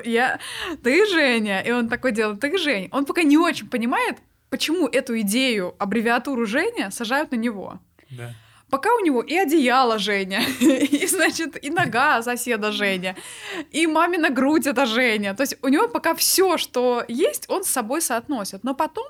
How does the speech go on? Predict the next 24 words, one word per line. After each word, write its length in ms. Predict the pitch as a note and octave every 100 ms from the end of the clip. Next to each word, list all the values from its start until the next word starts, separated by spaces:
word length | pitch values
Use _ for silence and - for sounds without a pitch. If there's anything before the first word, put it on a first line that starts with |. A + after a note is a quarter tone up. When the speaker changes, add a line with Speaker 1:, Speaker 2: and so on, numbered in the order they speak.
| C#5
Speaker 1:
ему 240 | A#3 D4
рассказывают 640 | E4 - D#4 C#4 A3 A3
разделение, 800 | B3+ A3 G#3 A#3+ G#3 F3+ F3+ D4 - - - _ _
что 200 | - B3
там 240 | A#3 F#3 F3+
ты 160 | D4
отдельно, 440 | D#4 A#3 D4+ F#4 A#3
я 240 | G3+ A3+
отдельно, 520 | F#3+ E3+ E3 E3 -
что 200 | - -
где-то 280 | G3+ B3 -
к-, 320 | - _ - -
проходят 300 | - A3+ D#4
границы 420 | A#3 A3 A#3 D4+ B3+
твоего 360 | G#3+ G#3+ B3+
тела, 400 | C4+ A3 F3+ D#3
твоей 240 | - G#3+ B3
психики 580 | - A3+ - F3 -
и 40 | G3
так 180 | A3+ F#3+
далее. 340 | F#3+ E3 F#3 _ _ _ - - - _ -
И 60 |
вот, 260 | C#4 E4 - -
э, 520 | B3+ C4 B3+ B3+ B3+